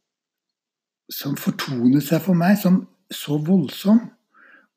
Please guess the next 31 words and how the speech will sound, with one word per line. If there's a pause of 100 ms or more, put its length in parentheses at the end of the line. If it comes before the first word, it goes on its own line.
(100)
og
egentlig
så
fantastisk
i
og
med
den
ulykken
du
var
utsatt
for, (420)
og
hva
du
på
en
måte
da
begynte
å
se
tilbake
på
og
fremover
på, (1040)
og
hva (120)
du